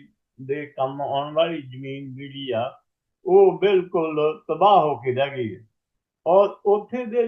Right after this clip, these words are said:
ਵਸਨੀਕਾਂ ਦੀ ਜਿਹੜੀ ਗਿਣਤੀ ਆ, ਪੰਜ ਪੁਆਇੰਟ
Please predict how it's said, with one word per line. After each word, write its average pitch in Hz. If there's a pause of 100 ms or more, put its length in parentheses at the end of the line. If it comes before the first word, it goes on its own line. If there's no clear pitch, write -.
(140)
ਵਸਨੀਕਾਂ 180
ਦੀ 202 (100)
ਜਿਹੜੀ 190
ਗਿਣਤੀ 135
ਆ, 156
ਪੰਜ 170 (120)
ਪੁਆਇੰਟ 170